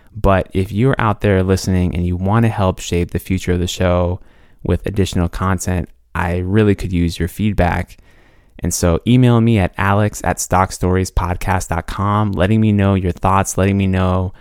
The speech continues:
about your background, what kinds of things you have in your mind as far as ideas for how to improve the show and also create additional educational content,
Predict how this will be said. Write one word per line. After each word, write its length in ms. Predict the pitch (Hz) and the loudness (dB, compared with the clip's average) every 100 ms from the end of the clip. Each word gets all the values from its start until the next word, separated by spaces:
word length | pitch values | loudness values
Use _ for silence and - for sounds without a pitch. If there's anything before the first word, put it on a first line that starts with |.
| - - - - - | -20 -20 -20 -20 -8
about 320 | 92 90 - | 0 0 0
your 100 | 98 | -2
background, 920 | 87 90 92 - 92 92 92 92 90 - - _ _ _ _ - - | -2 -2 -2 -2 -2 0 0 -2 -4 -10 -20 _ _ _ _ -20 -12
what 480 | - 98 104 98 - - | -6 2 2 2 -2 -4
kinds 320 | 104 98 98 | 0 0 0
of 80 | 87 | -2
things 800 | - 90 87 90 90 - - - _ - | 0 0 2 0 -2 -4 -8 -10 _ -6
you 160 | 92 95 | -2 0
have 340 | 98 92 90 | 2 0 0
in 140 | 87 | -2
your 200 | 90 101 | 0 2
mind 360 | 104 92 90 87 | 2 2 0 -2
as 100 | 85 | -4
far 220 | - 87 | -2 0
as 120 | 87 | 0
ideas 800 | - 85 85 92 87 85 85 - - | -2 -4 -2 0 0 0 -4 -8 -16
for 200 | - - | -12 -8
how 280 | 87 90 92 | -6 -4 -4
to 600 | 90 - 87 87 82 90 - _ _ _ _ _ - - | -4 -4 -4 -2 -4 -8 -12 _ _ _ _ _ -12 -4
improve 340 | 95 - 113 | -2 2 2
the 80 | 104 | 2
show 500 | - 98 92 95 98 | 0 2 4 4 2
and 140 | 87 - | 0 -2
also 840 | 87 87 - 90 90 90 87 87 - _ _ | -2 -2 -2 -2 0 0 -4 -6 -14 _ _
create 400 | - - 90 85 | -12 -4 0 0
additional 720 | 87 87 87 90 85 82 85 - _ _ | -2 -2 -2 -2 -2 -2 -4 -8 _ _
educational 500 | 95 87 101 90 90 | -4 -2 -2 -2 -2
content, 640 | 87 127 123 113 98 92 | -2 0 0 2 0 -2